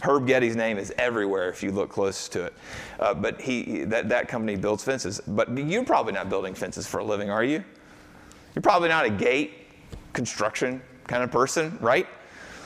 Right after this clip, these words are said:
So what does work look like for you? That was the calling of Nehemiah. But if we zoom out a little bit biblically to say, what does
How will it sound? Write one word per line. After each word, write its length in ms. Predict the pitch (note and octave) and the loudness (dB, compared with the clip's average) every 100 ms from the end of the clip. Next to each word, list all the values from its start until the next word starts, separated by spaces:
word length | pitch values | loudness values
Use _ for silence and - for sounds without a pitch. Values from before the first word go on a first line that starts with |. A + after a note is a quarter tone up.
| - | -10
So 120 | - F#3 | 4 6
what 160 | A3 | 6
does 140 | B3+ C#3+ | 6 4
work 340 | C#3+ G3 A#3+ | 6 6 6
look 160 | D#3 D3 | 2 2
like 180 | D3 | 2
for 100 | D3+ | 2
you? 180 | F#3+ C#4+ | 0 2
That 200 | C3+ G3 | 4 4
was 140 | B3 G#3 | 4 2
the 120 | D#3 | -2
calling 460 | - C#3+ D3 D3+ | 0 4 6 4
of 60 | B2+ | 2
Nehemiah. 800 | A2+ E3 D#3 C3 C3+ F#3+ E3 F3 - - - - - - - - | 2 2 2 4 2 2 2 0 -4 -18 -20 -20 -20 -20 -20 -2
But 80 | F#3+ | 0
if 80 | G3 | 4
we 140 | G3 | 2
zoom 260 | E3+ C4+ G#3+ | 4 4 6
out 160 | G3+ | 6
a 40 | F#3 | 4
little 160 | D#3+ | 4
bit 220 | D3+ C3 | 4 4
biblically 460 | B2+ F3+ F#3 E3+ B2+ | 4 4 4 2 2
to 80 | B2+ | 2
say, 240 | - C#3 | 4 4
what 320 | C3 G#3+ B3+ | 6 4 4
does 460 | G#3+ G3 G3 E3 - | 2 2 4 0 -6